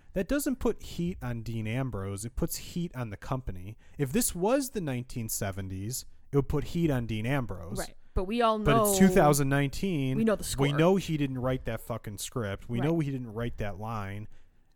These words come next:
Speaker 1: The, so the heat's on Vince. So it doesn't even work. Like, that's the thing. If it worked,
Speaker 2: Different story.
Speaker 1: maybe that would be one thing. If Dean Ambrose came out and he was fucking hated, then you'd be like, "Well, I disagree with the method,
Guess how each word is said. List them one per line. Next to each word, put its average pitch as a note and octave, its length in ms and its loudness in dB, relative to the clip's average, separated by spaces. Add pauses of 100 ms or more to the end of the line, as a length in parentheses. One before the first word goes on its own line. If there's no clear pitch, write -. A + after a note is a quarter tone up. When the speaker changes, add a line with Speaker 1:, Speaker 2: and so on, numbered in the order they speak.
Speaker 1:
The, C3+ 220 -2
so - 160 2
the C3+ 80 0
heat's F3 300 0
on A#2 160 -2
Vince. G#2+ 640 0 (520)
So E3 200 4
it D#3 80 4
doesn't G3 240 4
even D#3+ 360 2
work. C#3 500 0
Like, C3+ 140 -2
that's F3 160 2
the E3 100 0
thing. C3+ 420 -2
If C#3 180 -6
it G#3+ 140 -4
worked, A#2+ 920 -4 (100)
Speaker 2:
Different G3 300 -4
story. - 360 -16
Speaker 1:
maybe D#3 600 2
that D3+ 180 0
would C#3 100 2
be B2+ 100 0
one A2+ 220 -2
thing. G2+ 140 -8
If G#2 160 -6
Dean A#3+ 240 0
Ambrose F#3 400 0
came C#3 240 -4
out A#2+ 260 -4 (160)
and G#2 120 -8
he D#3+ 100 -2
was C#3 180 -2
fucking C3+ 540 -2
hated, B2+ 640 -2 (540)
then D3 120 0
you'd E3 160 -2
be D3+ 160 -2
like, C3+ 220 0
"Well, C#3 500 2 (100)
I C#3 140 -4
disagree C#3 460 -2
with B2 160 0
the A2+ 80 -2
method, A#2 580 0